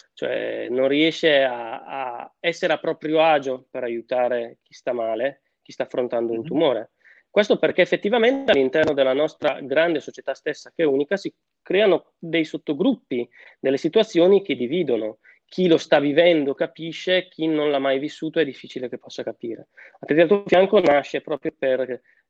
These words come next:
Speaker 1: trasformare, eh, il cancro da argomento prettamente medico, di cui si parla negli ospedali e di cui spesso magari si sente, ci si sente in dovere di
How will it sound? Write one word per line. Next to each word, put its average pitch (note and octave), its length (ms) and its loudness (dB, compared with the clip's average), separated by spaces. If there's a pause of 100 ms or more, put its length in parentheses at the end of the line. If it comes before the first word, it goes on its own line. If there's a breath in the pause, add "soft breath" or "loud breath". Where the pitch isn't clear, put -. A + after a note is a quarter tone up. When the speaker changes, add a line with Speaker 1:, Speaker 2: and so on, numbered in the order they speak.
Speaker 1:
trasformare, C#3+ 1120 -2 (300)
eh, A2+ 460 -8
il B2 200 -12
cancro C#3 520 2
da B2 520 0
argomento C#3+ 1200 -2
prettamente D#3+ 840 -2
medico, B2+ 600 -6
di A#2 120 -14
cui D3 180 -2
si - 200 -10
parla C#3 340 2
negli C3+ 300 0
ospedali A#2+ 680 -2 (300 loud breath)
e - 80 -6
di B2 100 -6
cui F#3+ 180 2
spesso F#3 420 0
magari D3 300 2
si D#3 120 -18
sente, D3 400 -6
ci - 120 -20
si D3 80 -8
sente E3 280 0
in C#3+ 100 0
dovere C#3 380 0
di C#3 200 -2